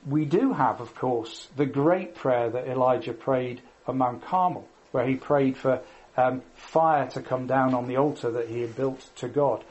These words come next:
And fire did come down, and fire consumed it, and it was abs-, it was an amazing example of God's power, prayed by, as James points out, a man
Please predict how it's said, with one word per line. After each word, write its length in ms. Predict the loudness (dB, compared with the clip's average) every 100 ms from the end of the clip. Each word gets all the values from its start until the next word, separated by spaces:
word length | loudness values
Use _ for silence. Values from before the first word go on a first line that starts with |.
| -6 0
And 180 | 0
fire 420 | 0 2 4 4 2
did 360 | 0 0 -2
come 240 | -2 0 2
down, 340 | 0 -2 -8 -16 -20 -10
and 160 | -4 -2
fire 300 | 4 4 4
consumed 540 | 0 -4 -2 0 2
it, 100 | 2 0
and 120 | -2
it 80 | 0
was 180 | 0 0
abs-, 380 | 0 0 -2 -8 -2
it 180 | -2 2
was 160 | 2
an 120 | 4 4
amazing 840 | 4 2 2 2 0 0 -2 -4 -14 -18 -2
example 720 | 0 2 2 2 2 -2 -2
of 160 | 0 2
God's 320 | 2 0 -4
power, 480 | -4 0 2 0 -4 -16 _ _ -20 -20 -20 _ _ -20
prayed 680 | -2 2 2 2 -2 -2 -4 -14 _ _ 0
by, 540 | 2 4 4 4 0 -4 -16 0
as 640 | 4 6 4 2 -2 -14 -2
James 320 | 0 0 -2
points 380 | -4 -4 -4 0
out, 220 | 0 0 -4
a 60 |
man 500 | -2 0 0 -2 -4